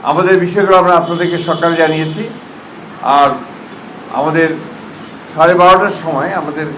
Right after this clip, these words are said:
আহ, স্ট্যান্ডিং কমিটির একটা মিটিং আছে বিএনপির, সেই মিটিংয়ে আমাদের সমস্ত সিদ্ধান্তগুলো চূড়ান্ত করে আমরা আপনাদেরকে আবারও জানাবো,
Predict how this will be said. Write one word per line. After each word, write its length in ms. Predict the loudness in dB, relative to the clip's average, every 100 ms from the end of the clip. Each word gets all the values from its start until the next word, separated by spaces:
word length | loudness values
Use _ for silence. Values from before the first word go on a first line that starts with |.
| -14 -16 -16 -16 -10
আহ, 220 | 0 2 2
স্ট্যান্ডিং 680 | 0 -12 -6 0 0 0
কমিটির 360 | 2 2 2 -2
একটা 120 | -2
মিটিং 320 | -4 -4 -2
আছে 320 | -2 -2 -6 -8 -10 -14 -16 -16 -6
বিএনপির, 500 | -2 -2 0 0 0 -6 -12 -16 -12 -4
সেই 120 | -2
মিটিংয়ে 300 | 0 2 4
আমাদের 300 | 4 4 0 0
সমস্ত 440 | -2 -2 -6 -6
সিদ্ধান্তগুলো 520 | -4 0 0 0 -4 -4
চূড়ান্ত 340 | -2 -2 -2 -4
করে 220 | 0 0 -2 -8 -14 -14 -6
আমরা 240 | -2 2
আপনাদেরকে 420 | 2 0 -2 -2 0
আবারও 280 | 2 0 -2 -6 -12 -12 -12 -12 -10 -2
জানাবো, 440 | 2 2 2 0